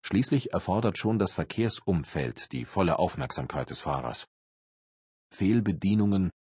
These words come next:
sind aufgrund der ausgefeilten Steuerstruktur überhaupt nicht möglich.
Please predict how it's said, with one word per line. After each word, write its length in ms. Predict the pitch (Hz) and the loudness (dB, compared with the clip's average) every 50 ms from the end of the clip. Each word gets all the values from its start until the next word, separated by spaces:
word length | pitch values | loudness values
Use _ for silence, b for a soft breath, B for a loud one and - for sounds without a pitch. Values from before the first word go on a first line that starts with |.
| _ _ - | _ _ 0
sind 200 | 92 113 107 - | 2 2 4 4
aufgrund 460 | - - - - 110 135 135 - - | 2 0 2 2 2 2 2 2 2
der 140 | 95 - - | 2 2 2
ausgefeilten 640 | 104 117 - 113 - - 98 92 87 - - 73 - | 2 0 0 0 0 2 2 2 2 0 -2 -6 -4
Steuerstruktur 1000 | - 80 80 92 95 87 - - - 82 - - - - 92 90 85 - - - | 0 0 2 2 2 0 -2 -2 -4 -4 -4 -6 -4 -2 0 0 0 0 0 0
überhaupt 480 | 123 120 113 95 80 82 78 - - 82 | 0 2 2 2 0 0 -4 -4 -4 -6
nicht 180 | 76 - - | -6 -6 -6
möglich. 420 | - 117 - - - - - - | -8 -8 -8 -8 -12 -12 -12 -14